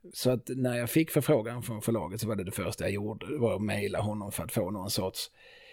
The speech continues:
ja, låt oss säga välsignelse då, det är ju ett högtidligt ord. Men, men, eh, alltså, det be-, betyder inte att han måste liksom godkänna slutversionen. Men, eh, men, eh,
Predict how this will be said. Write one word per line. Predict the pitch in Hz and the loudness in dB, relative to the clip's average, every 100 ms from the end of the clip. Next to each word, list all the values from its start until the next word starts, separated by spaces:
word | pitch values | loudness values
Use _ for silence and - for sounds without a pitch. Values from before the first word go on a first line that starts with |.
| - - _ _ _ _ _ | -20 -20 _ _ _ _ _
ja, | - | 4
låt | 127 151 135 | 12 12 12
oss | 123 | 10
säga | 131 120 107 | 10 12 10
välsignelse | 101 107 - 123 107 92 78 110 98 | 6 4 8 10 10 6 2 4 4
då, | 90 | 4
det | 82 | 0
är | |
ju | 107 | 0
ett | 107 | 4
högtidligt | 107 110 107 87 110 | 4 4 2 2 0
ord. | 80 76 | 0 0
Men, | 131 127 | 2 4
men, | 131 131 | 8 8
eh, | 131 - 151 | 6 4 4
alltså, | 135 120 120 120 131 135 | 6 6 6 4 0 -2
det | 120 | 0
be-, | 117 135 131 147 151 165 - | 2 0 -4 -10 -10 -8 0
betyder | 143 131 131 | 8 10 10
inte | 123 | 8
att | |
han | 117 113 | 8 6
måste | 120 117 | 4 2
liksom | 113 117 | 2 4
godkänna | 117 123 113 135 107 107 104 98 139 | 6 6 6 6 6 4 -4 -6 -6
slutversionen. | - 123 123 127 107 113 101 - 147 - _ _ _ - | 2 4 4 2 4 2 2 -4 -6 -10 _ _ _ 4
Men, | 120 120 107 104 | 6 6 4 2
eh, | 104 104 - | -2 -4 -6
men, | - 117 110 107 | 0 4 4 2
eh, | 104 | -2